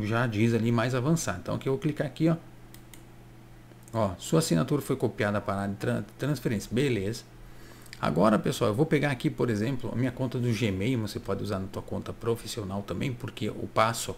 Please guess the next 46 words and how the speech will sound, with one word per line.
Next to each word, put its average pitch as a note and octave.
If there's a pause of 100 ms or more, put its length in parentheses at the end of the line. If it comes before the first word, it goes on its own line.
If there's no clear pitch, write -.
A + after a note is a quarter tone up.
a G2
passo - (160)
vai A2
ser F#2+
igual. A#2+ (640)
Você B2
vai A#2
vir B2
aqui, B2+
ó, F2 (300)
eu A2
vou G#2+
lá G2+
em G2+
G-, G2
vou G2+
lá G#2
na C3+
minha C3+
conta A#2+
de G#2+
e-mail, A#2+
tá? G2+ (100)
Do G2
Gmail. A2 (540)
Aqui, -
pessoal, F#2+
ó, -
digo G#2
aqui, A#2
ó, F2+ (140)
configurações, C#3+
você G2
vem A2
em B2+
configurações, A#2+
clica A#2+
em G#2+
configurações, A2+ (400)
vai G#2+
rolar C3+
até B2
lá B2+
embaixo. A#2 (1080)
Aqui, A2+
ó, G2+